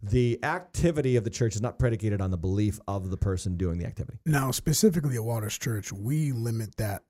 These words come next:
Speaker 2: uh,
Speaker 1: We do.
Speaker 2: ability to,
Speaker 1: This
Speaker 2: to
Speaker 1: is
Speaker 2: baptize the small
Speaker 1: Yeah.
Speaker 2: group leaders only.
Speaker 1: Yeah, we, you gotta make a call about a lot of things concerning who should do what in a local assembly.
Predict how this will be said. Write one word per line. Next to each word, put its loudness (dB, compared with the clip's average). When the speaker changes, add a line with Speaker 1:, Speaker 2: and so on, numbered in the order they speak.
Speaker 2:
uh, -4
Speaker 1:
We 6
do. 6
Speaker 2:
ability 8
to, 0
Speaker 1:
This 0
Speaker 2:
to 2
Speaker 1:
is 6
Speaker 2:
baptize 0
the 0
small 4
Speaker 1:
Yeah. 4
Speaker 2:
group -4
leaders -2
only. -4
Speaker 1:
Yeah, 2
we, -4
you -2
gotta 0
make 0
a 2
call -2
about -2
a -4
lot -2
of -4
things 0
concerning -2
who 2
should 0
do 0
what -2
in -2
a 0
local 0
assembly. -4